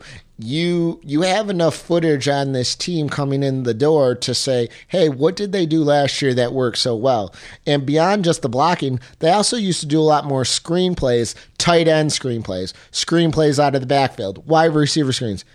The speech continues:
You're not seeing that. And that's just simple. Like, the, the greatest thing about a screen is you're, you're giving the ball to someone who has the ability to do something with it.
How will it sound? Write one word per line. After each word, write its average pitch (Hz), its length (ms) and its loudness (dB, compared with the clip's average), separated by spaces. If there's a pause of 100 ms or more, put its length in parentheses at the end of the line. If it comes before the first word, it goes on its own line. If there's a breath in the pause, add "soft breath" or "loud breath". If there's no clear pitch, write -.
(160 soft breath)
You're 151 160 0
not 233 200 2
seeing 214 320 0
that. 90 320 -4 (480 soft breath)
And 160 420 2
that's 170 480 2
just - 300 2
simple. 160 460 2
Like, 139 400 2 (280 loud breath)
the, 160 120 2
the 165 260 -2
greatest 214 360 0
thing 196 140 0
about 175 220 4
a 151 40 2
screen 165 460 0
is 135 220 0
you're, 139 240 0
you're 139 200 -2
giving 175 360 0
the 165 60 2
ball 143 340 2
to - 100 -6
someone 147 580 0 (280 loud breath)
who 160 440 2 (140)
has 156 380 2
the 151 140 0
ability 143 440 0
to 120 100 -8
do 131 200 -2
something 127 460 -4
with 120 200 -2
it. 113 240 -2